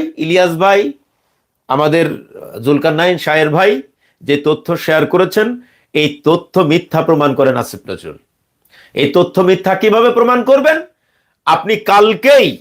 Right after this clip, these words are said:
কালকেই সিদ্ধান্ত নিবেন যে স্বৈরাচার হাসিনার আমলে নিয়োগ পাওয়া, নিয়োগ পাওয়া সকল রাষ্ট্রের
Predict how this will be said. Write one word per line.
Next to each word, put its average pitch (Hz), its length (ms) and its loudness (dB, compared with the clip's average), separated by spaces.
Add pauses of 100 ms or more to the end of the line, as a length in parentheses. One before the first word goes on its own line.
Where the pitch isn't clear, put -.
(840)
কালকেই 226 720 2
সিদ্ধান্ত 226 540 -2
নিবেন 180 320 -2 (480)
যে 139 100 -4
স্বৈরাচার 208 640 2
হাসিনার 190 600 0
আমলে 180 400 0
নিয়োগ 175 400 -2
পাওয়া, 190 260 4 (260)
নিয়োগ 175 420 0
পাওয়া 127 240 0 (520)
সকল 269 480 2 (920)
রাষ্ট্রের 196 480 0